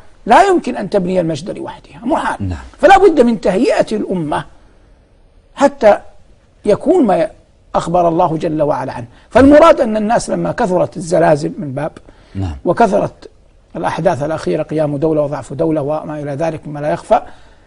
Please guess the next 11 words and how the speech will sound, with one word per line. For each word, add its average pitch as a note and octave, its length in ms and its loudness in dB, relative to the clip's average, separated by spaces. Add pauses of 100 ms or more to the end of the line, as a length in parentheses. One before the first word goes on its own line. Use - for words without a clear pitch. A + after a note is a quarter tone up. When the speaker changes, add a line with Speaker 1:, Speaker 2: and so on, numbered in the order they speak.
(280)
Speaker 1:
الناس G#3 320 0
بدأت G#3+ 420 -4
تستشعر - 600 -8 (200)
كأن F3+ 280 -4
شيئاً F#3 240 -4
قريباً D#3 380 -6
سيحدث، D3+ 500 -8
كأن F3 300 -8
شيئاً، F#3 220 -10 (260)
ولا D#4 180 6
يلزم. D3+ 320 2